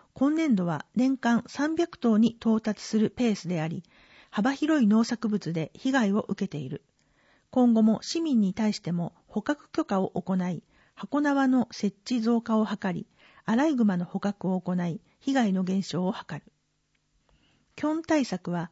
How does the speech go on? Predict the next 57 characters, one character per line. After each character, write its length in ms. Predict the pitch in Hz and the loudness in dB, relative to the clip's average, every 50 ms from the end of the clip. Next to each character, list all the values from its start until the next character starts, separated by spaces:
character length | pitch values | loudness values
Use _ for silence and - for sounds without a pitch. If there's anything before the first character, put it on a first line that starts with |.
| _ _ _ | _ _ _
市 280 | - - - 311 - | -10 -4 -4 -4 -4
ホ 200 | - - 294 302 | -4 -4 -2 0
ー 40 | 302 | 0
ム 80 | 294 294 | 0 -2
ペ 200 | - 294 285 254 | 0 0 2 2
ー 40 | |
ジ 120 | 190 190 180 | 0 0 -2
で 100 | 185 175 | -2 -2
の 220 | 175 165 156 - - | -2 -2 -4 -6 -8
情 220 | 170 - 233 269 277 | -4 -2 0 0 0
報 200 | - - 294 285 | 0 0 0 0
提 240 | - - 285 262 220 | 0 0 0 0 0
供 200 | - 196 185 170 | 0 -2 -4 -2
の 100 | 180 156 | -4 -4
ほ 120 | 170 160 | -6 -8
か、 240 | - - 156 175 - _ - - - - _ _ | -8 -6 -8 -8 -8 _ -20 -20 -20 -20 _ _
県 280 | - - 311 285 220 190 | -4 -2 2 2 2 2
の 160 | 180 165 - _ _ _ | 2 -2 -6 _ _ _
捕 140 | - 196 202 | -6 -6 -2
獲 280 | - 269 262 - 277 | -2 -4 -4 -4 -6
報 260 | 254 - - 277 311 302 | -6 -2 0 0 0 0
奨 240 | - - 294 285 | 0 0 -2 -2
金 280 | 269 - - 294 285 277 | -2 -4 -2 -2 -2 -2
制 240 | - - 302 262 208 | 0 2 2 2 2
度 140 | 185 202 233 | 2 2 0
を 80 | - - | 0 -2
周 240 | - - 262 233 | -4 -2 -2 -2
知 140 | - - 170 | -2 -4 -8
し 80 | - - | -10 -8
て 100 | - 180 | -6 -6
お 100 | 180 165 | -4 -4
り、 180 | 151 160 170 - _ _ _ - _ _ _ - | -4 -6 -8 -12 _ _ _ -20 _ _ _ -4
県 220 | - 294 277 233 | 0 2 2 2
と 200 | 226 - 175 170 | 2 0 -2 0
連 220 | 175 226 262 285 269 | 2 2 2 2 2
携 200 | - 285 269 262 | 0 2 2 2
を 60 | 254 254 | 2 2
図 260 | 247 233 - 233 202 | 0 0 0 0 -2
り、 160 | 180 - - _ _ - - _ | -2 -4 -8 _ _ -20 -20 _
本 240 | _ - 320 330 311 | _ -2 0 0 0
市 160 | - - 220 | 0 0 2
へ 80 | 208 185 | 2 2
の 100 | 175 175 | 0 -2
侵 320 | - - - 226 214 208 | -4 0 2 4 4 6
入 220 | 208 208 202 190 185 | 4 4 2 2 0
や 200 | 185 180 156 - _ _ _ - | -2 -4 -4 -8 _ _ _ -4
定 220 | - 269 285 285 | 0 0 0 0
着 280 | - 294 277 - - 247 | 0 -2 -4 0 2 2
の 140 | 254 - - | 2 2 2
未 120 | - 214 208 | 2 2 2
然 300 | - 269 269 269 269 233 | 2 2 2 2 2 2
防 140 | 247 254 | 2 0
止 140 | 240 - - | 0 0 2
に 180 | 240 262 240 - - - | 2 2 2 0 -4 -6
努 100 | - 185 | -4 -2
め 140 | 175 170 160 | -2 -2 -6
る。 120 | - - | -8 -12